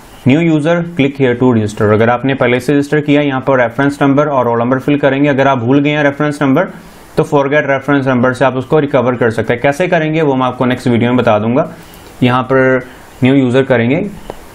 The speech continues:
click here to register, यहाँ पर अपनी आप choose करेंगे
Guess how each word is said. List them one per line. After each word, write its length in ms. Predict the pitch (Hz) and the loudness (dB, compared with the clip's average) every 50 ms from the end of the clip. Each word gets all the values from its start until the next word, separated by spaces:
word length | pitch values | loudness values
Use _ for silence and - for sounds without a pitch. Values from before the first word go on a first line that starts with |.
| - - | -4 0
click 260 | 143 143 139 - - | 0 0 0 -2 -4
here 340 | 135 127 127 127 127 123 127 | -2 2 2 2 2 2 2
to 120 | 135 127 117 | 2 2 2
register, 320 | 117 113 113 113 156 156 | 0 -2 -2 0 0 2
यहाँ 280 | 147 131 117 123 123 117 | 2 0 0 0 -2 0
पर 160 | - 123 117 | 0 2 0
अपनी 300 | 117 - - 120 120 120 | 0 0 0 0 0 2
आप 200 | 117 117 117 - | 0 -2 -2 -2
choose 260 | - 120 120 117 - | 0 0 0 0 0
करेंगे 540 | - 117 113 113 113 117 120 120 120 107 | 0 0 2 2 2 2 2 2 0 -2